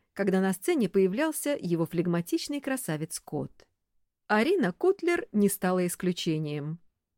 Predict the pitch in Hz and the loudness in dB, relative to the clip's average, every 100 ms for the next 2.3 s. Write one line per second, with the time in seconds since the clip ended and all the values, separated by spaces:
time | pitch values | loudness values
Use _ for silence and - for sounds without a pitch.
0 | _ _ _ 185 175 247 226 180 175 190 | _ _ _ -10 0 0 2 0 0 0
1 | 214 190 185 196 226 226 - 226 175 185 | 0 0 0 2 2 0 -2 -4 0 2
2 | 226 339 _ | 2 2 _